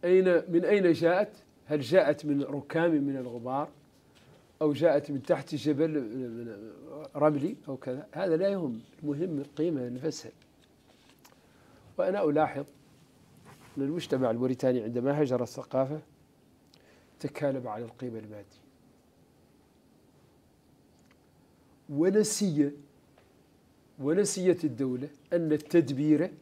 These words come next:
ما هو بوليتيك.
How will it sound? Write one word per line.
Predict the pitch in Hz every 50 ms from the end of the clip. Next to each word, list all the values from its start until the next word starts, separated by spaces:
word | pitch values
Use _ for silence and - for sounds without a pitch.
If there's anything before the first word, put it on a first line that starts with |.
| _ _ _ _ _ _ _ _ _ _ _ _ _ _ _ _ _ _ _ _ _ _ _ _ _ _ _ _ _ _ _ _ _ _ _ 156
ما | 151 151
هو | 147 139
بوليتيك. | 120 127 120 117 107 - - 101 - - -